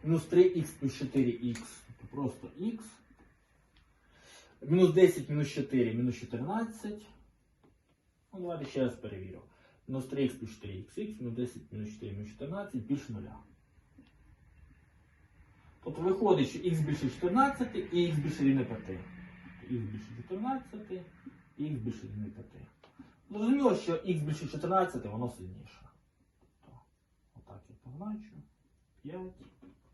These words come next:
чотирнадцять. Значить, х більше п'яти, отак сюди. І х більше чотирнадцяти сюди. Тобто х належить від чотирнадцяти до плюс нескінченності. Чотирнадцяти не включно,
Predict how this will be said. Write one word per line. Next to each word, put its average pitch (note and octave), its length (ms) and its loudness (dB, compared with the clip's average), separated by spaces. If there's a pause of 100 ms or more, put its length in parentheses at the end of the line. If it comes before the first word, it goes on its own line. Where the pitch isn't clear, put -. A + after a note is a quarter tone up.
(560)
чотирнадцять. - 520 -16 (500)
Значить, - 260 -14 (100)
х D3+ 280 -2
більше B2+ 340 8
п'яти, A3 600 -4 (320)
отак - 260 -14 (140)
сюди. G#2+ 300 -10 (1600)
І D3+ 180 -2
х D3+ 60 2
більше C#3+ 220 2
чотирнадцяти C#3+ 720 -4
сюди. - 280 -10
Тобто - 200 -10
х F#3+ 260 -2
належить D3+ 440 2
від C3 140 4
чотирнадцяти D#3 600 -2
до B2 120 -2
плюс B2+ 200 -4
нескінченності. - 880 -14 (1800)
Чотирнадцяти F3+ 640 -4
не E3 100 -10
включно, C#3+ 480 -4